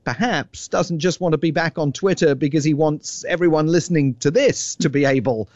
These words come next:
to access his messaging on a daily, even hourly basis. He also might really want to be back on Twitter because he's thinking of running for the presidency again in twenty twenty-four,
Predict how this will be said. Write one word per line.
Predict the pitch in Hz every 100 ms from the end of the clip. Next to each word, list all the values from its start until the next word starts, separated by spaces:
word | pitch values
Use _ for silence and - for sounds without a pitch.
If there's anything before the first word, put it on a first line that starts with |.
| _ _
to | - 151
access | 131 127 - 123 113
his | 139 113
messaging | 131 110 131 107 120 110 127
on | 131 120
a |
daily, | 113 139 123 117
even | 127 139 123 117 120
hourly | 127 117 107 107
basis. | 107 120 98 - 147 156 - - - _ 175
He | 240
also | 285 - 180
might | 170 175 156
really | 196 285 240
want | 147 139 127
to |
be | 131
back | 139 143 -
on | 147
Twitter | - 170 160 170
because | 175 180 175
he's | 180
thinking | 202 208 190
of | 175
running | 190 190 180
for | 180
the | 165
presidency | 196 190 180 185 165 185
again | 175 185 190
in | 175 170
twenty | 196 190 180
twenty-four, | - 170 156 170 220 202 104 -